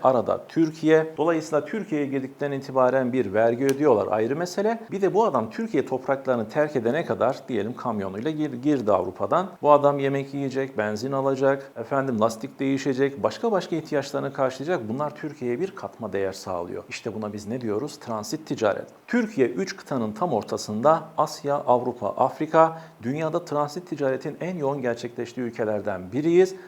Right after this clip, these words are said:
Bu açıdan şanslıyız. Hangi konumdan kaynaklanıyor bu? Göreceli konum mu, özel konum mu? İkisi de aynı şey arkadaşlar. Yani özel konum, göreceli konumdan kaynaklanıyor. Matematiksel konumdan kaynaklanmıyor transit ticaret.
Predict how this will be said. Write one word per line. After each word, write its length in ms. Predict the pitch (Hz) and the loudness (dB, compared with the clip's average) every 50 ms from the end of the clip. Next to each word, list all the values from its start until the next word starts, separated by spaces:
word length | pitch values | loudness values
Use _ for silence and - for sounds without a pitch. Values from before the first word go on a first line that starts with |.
| - - - | -20 -18 -8
Bu 160 | - 143 170 | -4 -2 -2
açıdan 340 | 131 - - 104 101 98 98 | -2 -4 -6 -6 -6 -8 -8
şanslıyız. 720 | - - 127 123 131 - - - 156 151 170 170 170 - - - - - | -8 -6 -4 -4 -4 -6 -6 -2 0 2 2 2 0 -2 -12 -20 -20 -14
Hangi 400 | - - 220 233 220 170 131 - | -8 -6 -4 -2 -2 -2 -4 -4
konumdan 500 | - 135 120 113 107 107 110 120 120 120 | -4 -4 -2 -2 -2 0 0 0 -2 -2
kaynaklanıyor 800 | - 120 107 101 104 98 98 - - 107 104 104 98 101 101 127 | -4 -6 -4 -4 -4 -6 -4 -4 -4 -2 -2 -2 -4 -2 4 6
bu? 280 | 175 202 202 202 - - - - - - - | 8 8 8 8 4 -6 -12 -16 -18 -4 0
Göreceli 440 | 123 147 180 180 - 196 190 208 202 | 4 6 6 8 10 10 10 10 10
konum 320 | 202 196 196 190 190 190 | 8 8 8 8 8 8
mu, 120 | 208 220 | 8 10
özel 360 | 214 196 180 165 196 196 196 196 | 10 10 12 12 12 12 12 12
konum 300 | 190 185 170 160 160 160 | 10 6 6 6 6 8
mu? 340 | 175 208 233 247 240 233 - - - - - - | 10 12 12 12 12 10 4 -6 -12 -16 -20 -20
İkisi 320 | - - - - - - | -16 -14 -12 -8 -8 -6
de 60 | - | -6
aynı 260 | - 107 92 95 92 | -6 -6 -8 -8 -8
şey 180 | - - 98 92 | -6 -6 -4 -4
arkadaşlar. 640 | 92 90 - 98 92 92 - - - 147 160 175 - - - - - - - | -4 -6 -6 -6 -6 -6 -6 2 6 6 6 6 4 0 -12 -18 -16 -6 -2
Yani 280 | 117 123 110 98 98 | 0 2 2 0 -2
özel 460 | 92 - 107 104 98 117 120 123 123 120 | -4 -6 -6 -2 2 4 4 4 4 2
konum, 380 | - 101 104 113 151 170 180 - | -2 -2 0 0 0 -2 -2 -4
göreceli 420 | - 98 95 92 - - 110 120 117 | -4 -2 -2 -2 -4 -4 -4 -4 -4
konumdan 420 | - 113 101 98 104 120 127 135 | -4 -6 -6 -4 -4 -4 -4 -4
kaynaklanıyor. 640 | - 135 117 110 107 104 - - - 107 104 101 101 | -2 -4 -2 -2 -4 -6 -6 -6 -8 -8 -6 -6 -4
Matematiksel 720 | 107 131 - 175 170 170 170 170 175 175 - 185 175 180 175 175 | -2 -2 0 0 0 0 0 -2 -4 0 6 6 8 8 6 4
konumdan 520 | 175 165 165 160 160 175 208 226 220 - | 0 -2 -2 0 4 4 4 4 4 0
kaynaklanmıyor 960 | - - 127 123 123 123 123 123 - - - 147 147 147 127 107 98 95 92 90 | -2 -4 -4 -2 -2 -4 -6 -6 -8 -8 -4 -2 0 0 0 0 -2 -2 -4 -4
transit 540 | - - 101 101 98 95 - - 92 - | -4 -4 -4 -4 -4 -4 -6 -10 -12 -12
ticaret. 420 | - - 95 - 95 87 92 90 | -12 -12 -8 -6 -6 -8 -8 -10